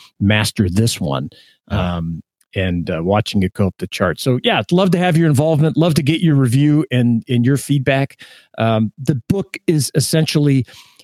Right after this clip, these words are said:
Speaker 1: has some information about mistakes Dave and I made and overcome in our career, but it is really an aggregate of some of our favorite, uh, guests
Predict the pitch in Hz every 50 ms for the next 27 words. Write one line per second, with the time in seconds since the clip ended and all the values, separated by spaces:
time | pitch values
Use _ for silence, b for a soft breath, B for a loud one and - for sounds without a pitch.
0 | B - 156 156 - - 151 139 127 123 - - _ _ _ _ _ _ - 160
1 | 135 - 151 135 131 135 131 - - 139 127 120 110 117 113 - 123 - - -
2 | 127 123 117 - - - 131 123 120 113 117 113 117 120 123 117 113 113 117 120
3 | 120 117 113 101 98 - - 120 107 107 101 - - 113 110 110 107 101 101 104
4 | 107 - - 127 117 113 120 123 123 123 117 B B B B B B - 127 123
5 | 123 131 123 _ _ _ - 160 160 175 175 147 - 143 143 160 160 151 147 135
6 | 123 110 117 - - 135 139 160 170 156 151 120 101 107 110 98 90 - _ _
7 | _ _ - 117 101 - - - 123 117 120 113 101 113 104 95 - - - -
8 | 135 131 131 127 120 - 139 127 117 - _ _ _ - - 110 101 98 95 92
9 | 87 - - 95 - - 123 120 107 92 - - - - - -